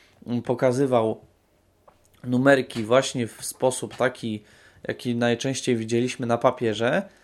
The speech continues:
ale można też ustawić Braille'a w sposób taki, żeby pokazywał Braille'em komputerowym. No ja osobiście wolę t-, ten, ten typ Braille'a, czyli komputerowy,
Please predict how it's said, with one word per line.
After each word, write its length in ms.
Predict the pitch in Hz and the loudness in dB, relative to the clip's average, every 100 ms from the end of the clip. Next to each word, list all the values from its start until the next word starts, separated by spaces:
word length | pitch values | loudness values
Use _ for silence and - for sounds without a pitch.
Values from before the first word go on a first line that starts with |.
| _ _ - - - | _ _ -20 -20 0
ale 260 | 139 180 | 4 4
można 320 | 196 190 196 190 | 4 2 2 0
też 260 | 190 175 | 0 -2
ustawić 720 | 160 - 160 143 139 170 - | -6 2 2 4 0 -4 -8
Braille'a 640 | - 139 143 151 131 127 151 | -4 2 2 4 2 2 -2
w 60 | |
sposób 440 | - - 151 - 156 | -2 -2 -2 -4 -4
taki, 280 | 156 156 160 | -2 -2 -2
żeby 220 | 156 165 | -2 -2
pokazywał 580 | 165 160 156 147 156 165 | -2 0 0 2 2 4
Braille'em 480 | 156 151 147 151 | 4 4 4 0
komputerowym. 760 | 156 175 175 175 254 214 110 104 - 127 _ _ - - - | -2 -4 -4 2 6 6 6 -2 -12 -20 _ _ -20 -20 -12
No 60 | |
ja 140 | - 381 | -4 -2
osobiście 500 | - 214 190 - 175 | -2 -2 -2 -2 2
wolę 260 | 170 165 | 2 2
t-, 160 | 160 - - | 0 -4 -2
ten, 420 | 160 143 110 107 | 0 0 -2 -6
ten 180 | 156 156 | -4 -4
typ 160 | 143 135 | -4 -8
Braille'a, 520 | 123 127 117 107 117 | 0 4 4 2 -2
czyli 220 | 127 120 | -4 -10
komputerowy, 680 | - 127 127 123 107 107 156 | -8 -8 -2 0 0 -2 -6